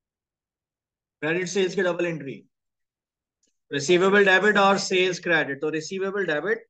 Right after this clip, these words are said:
sales कहाँ जाएंगी, Debit side पे ना, और ये हमें find करनी है। अब क्या करेंगे आप, credit side पे total करें, फ़िफ़्टी सिक्स thousand, debit में से ये twelve thousand minus कर दें, फ़िफ़्टी सिक्स में से ये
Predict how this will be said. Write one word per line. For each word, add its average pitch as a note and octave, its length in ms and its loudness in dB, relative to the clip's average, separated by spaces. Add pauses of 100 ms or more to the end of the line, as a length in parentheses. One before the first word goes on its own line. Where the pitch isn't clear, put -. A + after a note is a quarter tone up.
(480)
sales E3+ 300 -10
कहाँ F3+ 240 -4
जाएंगी, F3+ 320 -6
Debit D3 300 -8
side A#2+ 280 -10
पे C#3 60 -18
ना, F3 140 -20 (200)
और D3+ 140 -4
ये F3+ 80 6
हमें G3 240 2
find D3 340 -2
करनी G#2 160 -14
है। - 60 -20 (840)
अब D#3 120 -4
क्या - 200 0
करेंगे G3+ 260 4
आप, G#3 140 0
credit F#3+ 300 4
side G3 300 0
पे F#3+ 80 -4
total G3 260 0
करें, G#3+ 200 -2 (2250)
फ़िफ़्टी D#3+ 240 -10
सिक्स E3+ 260 -8
thousand, F#3 360 0 (1700)
debit E3 360 -4
में F3+ 140 -6
से F#3 120 0
ये F#3 180 4
twelve E3+ 280 0
thousand F3+ 280 2
minus F3 320 -6
कर F#3+ 160 -2
दें, F#3+ 140 -6
फ़िफ़्टी F3+ 300 -8
सिक्स F3+ 220 -12
में F#3+ 100 -6
से F#3+ 140 -2
ये F#3+ 160 2